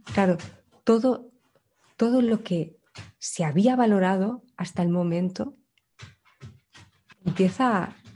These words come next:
empieza a desmontarse por este anhelo profundo de, de el amor completo. No de un amor en un,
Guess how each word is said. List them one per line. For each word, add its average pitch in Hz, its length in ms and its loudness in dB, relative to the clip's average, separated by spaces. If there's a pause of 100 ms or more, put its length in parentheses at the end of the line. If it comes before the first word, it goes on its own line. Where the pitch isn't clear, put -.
(140)
empieza 185 420 0
a 254 40 2
desmontarse 170 1040 -4 (640)
por 175 160 4
este 220 360 -2 (260)
anhelo 202 500 2
profundo 226 760 0 (460)
de, 165 720 -4 (2250)
de 185 480 -4 (120)
el 175 120 2
amor 170 320 2
completo. 185 640 -2 (1600)
No 196 180 4
de 262 220 2
un 202 160 2
amor 180 340 2
en 175 140 2
un, 170 320 -2